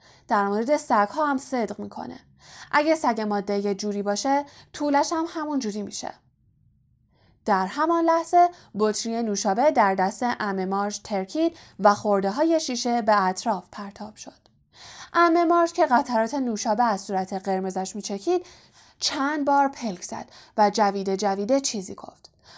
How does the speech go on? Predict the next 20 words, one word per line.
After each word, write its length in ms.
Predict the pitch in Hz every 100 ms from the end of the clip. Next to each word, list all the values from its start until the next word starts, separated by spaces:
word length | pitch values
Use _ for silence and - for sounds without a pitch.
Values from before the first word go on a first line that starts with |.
| -
خاله 280 | 220 196 190
پتونیا 560 | 202 - 196 185 262
از 300 | 262 202 190
ترس 420 | 220 208 202 208
جیغ 260 | - 214 185
کشید 420 | - 214 - 220 208
و 140 | 202
گفت: 460 | 220 240 269 269 - _ - - - _ _ _ - 381
«مارج، 540 | 359 392 359 262 240 - _ _ _ 349
مارج، 580 | 320 349 330 233 - - _ _ _ -
حالت 360 | 349 320 359
خوبه؟» 460 | - 370 285 269 294 330 _ _ _ _ _ _ _ _ _ - - -
عمه 280 | 220 202 196
مارج 460 | 208 294 311 311 220
با 140 | 226
دستمال 480 | 220 214 214 302 320
صورتش 600 | 320 220 202 254 - 240
را 60 |
خشک 400 | 233 - 196 -
کرد 260 | 226 220